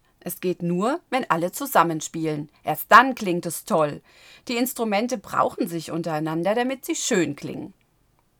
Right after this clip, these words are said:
In Gemeinden ist das nicht anders.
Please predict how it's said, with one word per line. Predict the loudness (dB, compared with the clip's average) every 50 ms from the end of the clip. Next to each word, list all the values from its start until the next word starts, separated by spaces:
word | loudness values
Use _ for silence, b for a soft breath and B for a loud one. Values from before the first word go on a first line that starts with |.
| _ _ _ _ _ _ _ _ _ _ _ _ _ _ _ _ _ _ _ _ _ -4
In | -2 -2
Gemeinden | 0 0 -2 -2 -2 -2 -4 -4 -6 -6 -6 -6
ist | -6 -8 -8 -6
das | -6 -6 -6 -6
nicht | -8 -8 -8 -8 -8 -6
anders. | -4 -4 -2 -2 -2 -2 -2 -2 -6 -10